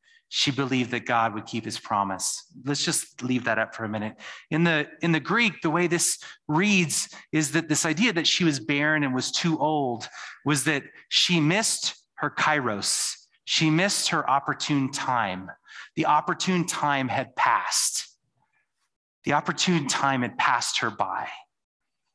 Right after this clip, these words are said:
I think at times, I, I love this passage. I love that, that she's in this faith list because it's like she believes that God can keep God's promises to her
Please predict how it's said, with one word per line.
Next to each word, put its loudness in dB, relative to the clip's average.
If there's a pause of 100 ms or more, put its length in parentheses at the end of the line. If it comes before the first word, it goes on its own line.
(380)
I -2
think 0
at -2
times, 2 (160)
I, 0 (100)
I 4
love 4
this 0
passage. 0 (160)
I 0
love 2
that, 0 (280)
that -2
she's 2 (400)
in 2
this 0
faith -2
list -2 (360)
because 0
it's 0
like 0 (220)
she 4
believes 2
that 0
God 2
can 0
keep -2 (920)
God's 0
promises 2
to -2
her -2